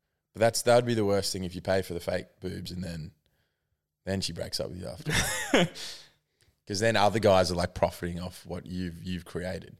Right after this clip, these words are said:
Speaker 2: We maybe write a contract.
Speaker 1: Well, the,
Speaker 2: It's,
Speaker 1: is
Speaker 2: it's
Speaker 1: that
Speaker 2: got a, it's got a clawback period.
Speaker 1: Yeah, is that, can you do that to a human body? Is that, is that legal?
Speaker 2: So we work in financial planning, and if you've got, um,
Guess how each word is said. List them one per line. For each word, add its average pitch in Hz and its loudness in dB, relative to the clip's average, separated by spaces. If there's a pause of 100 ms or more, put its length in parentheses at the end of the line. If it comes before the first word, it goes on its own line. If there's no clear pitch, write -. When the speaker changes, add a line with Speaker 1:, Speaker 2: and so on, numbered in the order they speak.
Speaker 2:
We 135 -6 (360)
maybe 135 -2
write 143 0
a 92 -8
contract. - -6 (280)
Speaker 1:
Well, 127 4
the, 127 8
Speaker 2:
It's, 127 6
Speaker 1:
is 127 6
Speaker 2:
it's - 6
Speaker 1:
that - 10
Speaker 2:
got 233 8
a, 180 4
it's 175 0
got 180 6
a - 0
clawback 135 2
period. 92 -4
Speaker 1:
Yeah, 135 6
is 104 4
that, 131 2
can 131 4
you 131 6
do 123 6
that 202 8
to 202 8
a 180 10
human 180 6
body? 180 4
Is 160 6
that, 180 8 (140)
is 147 8
that 196 8
legal? 214 6
Speaker 2:
So 196 4
we 202 6
work 214 4
in 180 0
financial 127 0
planning, 120 -2
and 127 4
if 139 0
you've 135 -2
got, 139 4
um, 120 2